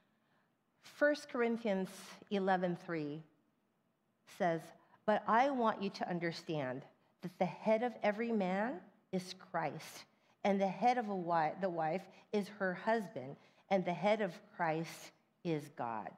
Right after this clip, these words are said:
That is First Corinthians eleven three. And Ephesians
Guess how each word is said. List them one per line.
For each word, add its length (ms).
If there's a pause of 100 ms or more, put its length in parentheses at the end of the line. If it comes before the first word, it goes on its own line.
(120)
That 220
is 100 (160)
First 340
Corinthians 600
eleven 400 (120)
three. 280 (680)
And 160
Ephesians 720